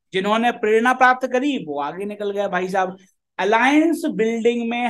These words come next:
हम क्यों पीछे हैं भैया जी? सवाल है ये। हम तो भैया जी सो-, साफ साफ कहते हैं कि जो व्यक्ति जात पात करे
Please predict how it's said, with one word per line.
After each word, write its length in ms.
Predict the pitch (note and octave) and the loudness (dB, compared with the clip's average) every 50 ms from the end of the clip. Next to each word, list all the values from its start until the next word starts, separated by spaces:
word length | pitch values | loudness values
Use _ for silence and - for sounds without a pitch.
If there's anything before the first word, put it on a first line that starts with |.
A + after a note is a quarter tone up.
| G3+ - | -4 -4
हम 220 | - G#3 G#3+ G#3+ A3 | -4 -4 -2 -4 -6
क्यों 320 | - - - C4+ C4+ C4+ | -6 2 2 4 4 4
पीछे 440 | C4 - G#3+ F#3+ F3+ F#3 - F#3 F3+ | 0 -4 -8 -8 -8 -6 -6 -4 -4
हैं 100 | E3+ D#3 | -4 -4
भैया 240 | D3+ D3 D#3+ F3 E3+ | -4 -4 -4 -4 -6
जी? 120 | E3+ F3 | -6 -6
सवाल 400 | E3 - G#3+ A3 A3 A#3 A#3+ A#3+ | -2 2 4 6 6 6 6 4
है 200 | G3+ G3+ A#3+ B3 G3+ | 2 2 0 0 0
ये। 300 | G3 F#3+ F3 D#3+ D#3 - _ _ _ _ _ _ _ - | -2 -2 -2 -2 -4 -8 _ _ _ _ _ _ _ -6
हम 120 | F#3+ A3 | -4 -4
तो 120 | A3+ C#4 B3 | -2 -2 -2
भैया 200 | A3+ A3+ B3 B3 | 0 2 2 2
जी 400 | B3 B3 C4 C4 C4+ C4 C4 C4 - | 2 2 2 2 0 0 -4 -6 -12
सो-, 240 | - - - B3 A3 | -16 -8 -6 -4 0
साफ 180 | A3 B3+ C4+ | 0 0 0
साफ 240 | C4 - C4+ B3+ C4 - | 2 0 0 0 0 -2
कहते 260 | G#3 F#3 F#3 F3 F3+ | -4 -4 -4 -6 -8
हैं 240 | E3 E3 D#3 D#3 D3+ | -8 -8 -10 -10 -10
कि 120 | D3+ F3+ F#3 | -10 -10 -12
जो 340 | D#3 D3+ E3+ G#3+ A#3+ C4 C4 | -10 -2 2 4 6 6 6
व्यक्ति 380 | C4 B3+ C4 - - C#4 C#4 | 4 0 -2 -4 -4 -4 -2
जात 340 | - - A3 G#3 - - - - | 0 2 2 2 2 0 0 2
पात 220 | B3+ B3 B3 - | 2 2 2 2
करे 260 | - A#3 A3 G#3+ G3 | 0 0 2 2 2